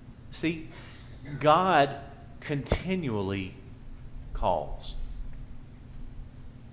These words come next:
He continually pursues. He wants you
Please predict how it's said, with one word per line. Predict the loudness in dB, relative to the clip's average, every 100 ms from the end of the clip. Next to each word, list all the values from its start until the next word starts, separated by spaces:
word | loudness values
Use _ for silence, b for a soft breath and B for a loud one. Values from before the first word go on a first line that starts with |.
| B B B B -14
He | -4 0 0
continually | 0 -2 -2 4 4 4 4 6 6 4 -4 -12 -14 -14 -14 -14 -14 -14 -14 2
pursues. | 4 4 2 4 4 4 0 -4 -12 -14 -14 -14 -14 -16 -16 -14 -14 -14 -14 -14 -16 -16 -16 -14 -14 -14 -14 -16 -14 -14 -14 -14 -14 -14 -14 -14
He | -2 4 4 4 -6 -12 -6
wants | 4 6 8 4 0 -4 -4
you | 2 6 6 4